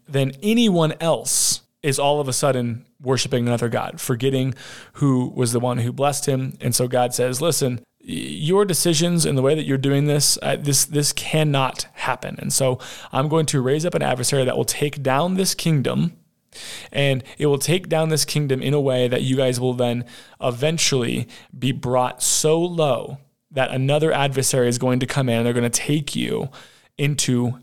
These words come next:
exile. They're going to take you to a foreign nation where the nation of Israel will be in exile. It won't be forever. It'll just be a temporary thing, um, but it's gonna happen." So we'll get into the details of that here in a little while, uh, maybe not this episode, but what we're gonna talk about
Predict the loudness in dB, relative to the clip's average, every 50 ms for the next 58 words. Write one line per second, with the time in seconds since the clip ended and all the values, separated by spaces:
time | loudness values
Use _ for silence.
0 | -8 -6 -4 -4 -2 0 -2 0 -2 -2 -4 -4 -2 -2 0 0 0 0 0 -2
1 | -2 -2 -2 -2 0 0 -2 -2 -2 0 0 2 2 4 2 2 2 0 0 0
2 | 0 -2 -4 -6 -10 -14 -12 -6 -4 -2 0 2 2 2 2 2 0 0 0 0
3 | 0 0 2 2 2 2 2 2 2 0 0 0 0 0 0 0 0 -2 -2 0
4 | 0 2 2 0 -2 -4 -6 _ -2 0 0 0 -2 -2 -2 -2 -2 -2 -2 -2
5 | 0 0 0 0 0 0 0 2 2 2 2 2 0 -2 -4 -6 -10 -6 -2 -2
6 | 0 0 0 0 0 0 0 0 0 0 0 0 0 0 0 0 0 -2 -2 -2
7 | -2 -4 -8 -12 -18 -20 -18 -18 -20 -20 -20 -12 -6 -2 0 2 2 0 0 0
8 | 0 0 0 0 0 0 0 -2 -2 -4 -8 -10 -12 -14 -14 -16 _ -6 -2 0
9 | 0 0 -2 -6 -14 -18 -12 -6 -2 0 2 2 2 2 2 0 0 0 0 0
10 | 0 0 0 0 0 -2 -2 -2 -2 -2 0 0 0 0 -2 -2 0 0 0 0
11 | 0 0 0 0 0 0 0 0 0 2 2 2 0 0 0 -2 -2 0 0 0
12 | 0 0 0 -2 -2 -2 -2 -2 -2 -4 -2 -2 -2 -2 -2 -4 -4 -2 -4 -2
13 | 0 0 0 2 2 0 0 0 0 -2 -2 -2 -2 0 0 0 0 -2